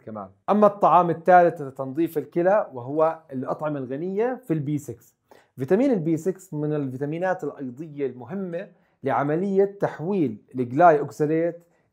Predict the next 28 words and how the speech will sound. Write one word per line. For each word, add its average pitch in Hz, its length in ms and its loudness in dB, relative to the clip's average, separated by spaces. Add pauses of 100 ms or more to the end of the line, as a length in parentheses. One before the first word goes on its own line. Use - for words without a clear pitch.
الى 175 360 4
جلايسين. 117 560 -6 (600)
اذا 165 140 0
صار 254 200 6
عندك 175 360 0
نقص 196 200 -6
في - 40 -12
الفيتامين 147 400 -6
بي 139 120 -6
ستة، 190 360 -4
رغم 147 180 -2
انه 202 200 -4
هذا 147 240 -2
نادر 143 320 -4
الحدوث، 185 560 -8 (400)
بتحول 185 520 0
الجلاي 143 340 2
اوكساليت 170 580 -4 (100)
الى 190 140 2 (180)
اوكساليت، 123 640 -6
والاوكساليت 160 800 -2
معروف 156 420 -4
انه 143 160 -14
بتحول 135 600 -2
الى 143 320 -4 (600)
حصوات 185 580 2
في 147 100 -4
الكلى. 101 360 -6